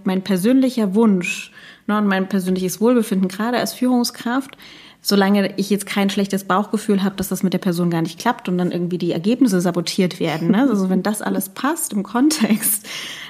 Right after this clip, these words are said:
dann muss ich dazu in der Lage sein, als Führungskraft auch sagen zu können, alles klar,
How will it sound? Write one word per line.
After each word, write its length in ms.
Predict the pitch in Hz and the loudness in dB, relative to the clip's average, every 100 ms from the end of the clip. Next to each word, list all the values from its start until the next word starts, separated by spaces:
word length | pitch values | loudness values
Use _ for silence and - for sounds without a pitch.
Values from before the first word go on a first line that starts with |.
| - | -6
dann 340 | - 202 202 - | 0 4 2 0
muss 360 | - 196 196 196 | 0 2 2 0
ich 220 | - 247 - | -2 -4 -4
dazu 300 | 214 - 185 | -6 -4 -2
in 40 | |
der 120 | 180 | 0
Lage 260 | 180 190 185 | 2 2 2
sein, 160 | 190 | 0
als 160 | 190 - | -2 -2
Führungskraft 640 | 226 220 214 - 190 196 | -2 0 -2 -2 -4 -4
auch 120 | 190 180 | -6 -2
sagen 280 | 185 180 | -2 -2
zu 140 | 180 185 | -4 -8
können, 300 | - 180 - - | -4 -4 -4 -2
alles 320 | 180 180 - | -2 -2 -6
klar, 320 | - 185 277 | -4 -2 -2